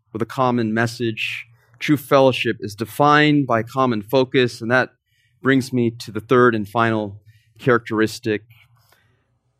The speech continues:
Verse three, true, true fellowship produces an uncommon joy. True fellowship produces an uncommon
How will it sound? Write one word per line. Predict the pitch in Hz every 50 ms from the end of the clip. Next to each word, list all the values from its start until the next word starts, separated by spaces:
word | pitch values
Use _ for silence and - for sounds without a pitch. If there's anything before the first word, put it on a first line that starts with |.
| _ _ _
Verse | - 123 117 - -
three, | - 120 120 123 120 113
true, | 117 - - 156 147 123 - -
true | - - 170 143
fellowship | - - 151 139 139 127 - - 127 107 -
produces | - 123 110 120 135 139 131 - - 123 113 107 104
an | 117 107 110 -
uncommon | - 123 131 131 120 - - 139 127 120 113 107 104
joy. | 95 - 95 92 90 90 90 92 95 95 101 _ _ _ _ _ _ _ _ _ _ _ _ _ _ _ _ _ _ _ _ _ _ _ _ _ _ _ _ _ _ _ _ _ _ _ _ _ _ _ _ _ _ _ _ _ _ _ _ _ _ _ -
True | - - 170 156
fellowship | - - 147 143 143 131 - - 131 113 _
produces | - 127 117 135 139 139 139 - 127 117 113 110 110
an | 110 101 - -
uncommon | 120 127 127 120 - - 131 120 120 117 110 104 104 95 101